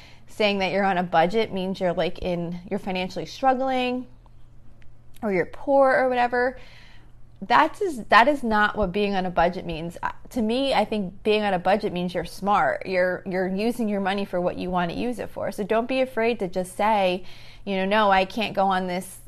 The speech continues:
um, trip with you guys today," or, um, you know, "No, my kids aren't gonna go to, um, the boardwalk with you today because we just don't have the money for it," or whatever.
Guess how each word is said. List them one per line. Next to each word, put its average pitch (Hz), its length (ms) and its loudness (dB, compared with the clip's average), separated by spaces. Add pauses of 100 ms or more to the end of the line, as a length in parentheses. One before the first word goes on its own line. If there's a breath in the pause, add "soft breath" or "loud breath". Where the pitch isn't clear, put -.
um, 185 240 4
trip 262 240 2
with 202 160 -6
you 196 80 -2
guys 170 640 4 (380 soft breath)
today," 180 540 4
or, 170 340 -2
um, 170 360 0
you 185 100 -4
know, 180 100 -2
"No, 208 300 4
my 185 400 0
kids 202 260 -2
aren't 202 220 0
gonna 190 240 2
go 190 180 6
to, 185 120 2 (220)
um, 180 520 -2
the 190 80 -2
boardwalk 202 540 4
with 190 180 -6
you 190 180 -2
today 185 320 2
because 185 260 -6
we 190 60 -6
just 180 160 -10
don't 208 120 -4
have 196 120 -4
the 196 80 -4
money 196 200 -2
for 160 320 0
it," - 140 -2
or 208 120 6
whatever. 247 500 4